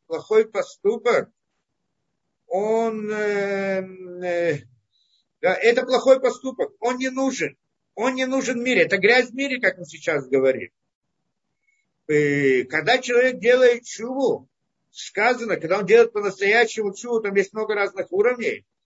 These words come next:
сказано, что он исправляет это, и не просто исправляет,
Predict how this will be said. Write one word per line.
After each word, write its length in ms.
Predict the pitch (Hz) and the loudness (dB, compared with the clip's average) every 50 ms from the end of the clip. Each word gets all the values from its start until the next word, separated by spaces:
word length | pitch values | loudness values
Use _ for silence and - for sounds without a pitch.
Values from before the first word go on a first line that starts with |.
| _ _ | _ _
сказано, 800 | - - - - _ 202 208 240 254 226 208 240 240 214 202 170 | -18 -18 -18 -8 _ -2 0 0 0 2 2 2 2 2 0 -2
что 240 | 147 - - 202 214 | -4 -2 0 0 0
он 120 | 214 208 | 2 0
исправляет 840 | 202 202 - _ 196 196 190 180 170 165 151 156 156 156 156 156 156 180 | -4 -4 -6 _ 0 0 2 4 4 4 4 4 4 4 2 0 0 -4
это, 360 | 180 175 175 _ 190 196 202 208 _ _ _ _ _ | -6 -6 -6 _ -8 -8 -8 -10 _ _ _ _ _
и 160 | - 202 196 | -6 -6 -2
не 120 | 208 214 208 | -2 -2 -2
просто 600 | - 208 226 254 277 277 277 277 - 247 240 233 | 0 4 4 6 6 6 2 4 2 2 2 2
исправляет, 800 | - - _ 208 214 208 202 196 185 175 160 143 113 101 98 | -2 -6 _ -2 2 2 2 2 2 2 0 -2 -4 -6 -12